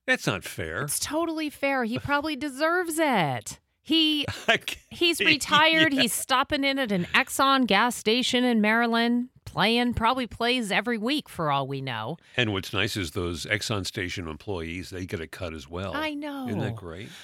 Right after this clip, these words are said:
Speaker 2: Do you think, Jack, if you won the first time around, two million dollars on a scratcher, would you keep playing that scratcher thinking this might happen again? Or would you change it up?
Speaker 1: Well
Speaker 2: or would you just say, "I'm done with the lottery. I've, I've done the best I can do"?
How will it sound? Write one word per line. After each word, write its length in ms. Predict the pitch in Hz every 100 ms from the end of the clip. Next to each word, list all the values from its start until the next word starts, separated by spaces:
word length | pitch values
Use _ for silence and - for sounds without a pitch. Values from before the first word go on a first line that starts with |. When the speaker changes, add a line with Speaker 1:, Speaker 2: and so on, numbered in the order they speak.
| -
Speaker 2:
Do 80 | -
you 120 | 320 554
think, 360 | - 269 254
Jack, 360 | - 240 214 - 196
if 180 | -
you 240 | 143 170 233
won 560 | 208 143 147 98 - - _ -
the 80 | 165
first 340 | - 185 170
time 220 | 190 165
around, 280 | 139 120 107
two 200 | - 190
million 320 | 160 156 143
dollars 340 | 143 135 135 139
on 100 | 120
a 60 |
scratcher, 420 | 117 131 123 - 127
would 200 | 233 -
you 60 |
keep 260 | 339 311 302
playing 300 | - 220 220
that 180 | 202 -
scratcher 460 | - 170 180 202
thinking 340 | 180 165 160 139
this 240 | 156 -
might 240 | 156 165 -
happen 320 | 165 - 160
again? 480 | 139 131 139 208 -
Or 120 | 208
would 200 | 208 214
you 80 | 185
change 320 | - 196 175
it 80 | 156
up? 240 | 170 240 113
Speaker 1:
Well 140 | 151
Speaker 2:
or 40 |
would 160 | 190 175
you 100 | 180
just 260 | 156 170 -
say, 260 | 180 156
"I'm 180 | 175 208
done 240 | 202 208 202
with 120 | -
the 100 | 165
lottery. 420 | 165 165 139 131
I've, 200 | 131 135 - - -
I've 180 | 160 160
done 140 | 180
the 60 | 160
best 240 | 151 -
I 60 | 143
can 120 | 143
do"? 240 | 127 101